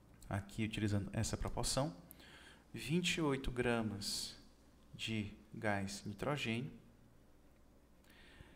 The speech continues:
reagem com seis gramas de gás hidrogênio. Então, a proporção que nós vamos precisar é, se eu tiver quarenta gramas de nitrogênio, qual vai ser a massa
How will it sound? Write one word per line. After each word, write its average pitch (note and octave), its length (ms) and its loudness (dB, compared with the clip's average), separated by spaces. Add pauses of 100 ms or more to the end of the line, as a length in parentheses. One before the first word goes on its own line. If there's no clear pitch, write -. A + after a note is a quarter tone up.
(140)
reagem A#2+ 460 10
com A2+ 460 0
seis C3 540 2
gramas G#2 720 -2 (180)
de - 140 -8
gás F#2 580 -4 (460)
hidrogênio. A2+ 680 6 (120)
Então, C3 140 4
a C3 60 6
proporção B2+ 440 4
que A#2+ 100 -2
nós A#2 120 8
vamos A2 160 8
precisar A#2 460 10
é, D#2+ 140 4 (1400)
se - 220 4
eu A3+ 40 4
tiver C3+ 420 8
quarenta C3+ 360 12
gramas A#2+ 540 6
de A2+ 100 -2
nitrogênio, A2+ 720 2
qual G3 180 0
vai F#3+ 100 2
ser - 160 4
a F3 80 8
massa A#2+ 520 2